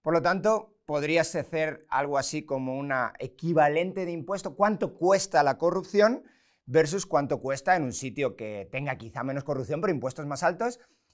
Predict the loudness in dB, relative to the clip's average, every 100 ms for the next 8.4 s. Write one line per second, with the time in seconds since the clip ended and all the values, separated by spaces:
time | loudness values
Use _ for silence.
0 | _ 4 6 6 6 6 6 2 2 0
1 | 0 -4 -8 -8 -6 -6 -6 -8 -6 -6
2 | -6 -8 -8 -8 -8 -10 -10 -14 _ _
3 | 4 6 4 -2 -4 -8 -4 -4 -4 -2
4 | 2 2 0 -6 -8 -10 -8 -10 -10 -14
5 | -6 -2 0 0 -4 -16 _ _ -2 0
6 | 8 8 8 0 -2 -8 -6 -8 -6 -10
7 | -8 -10 -6 -2 2 0 0 _ _ -2
8 | 2 2 0 -6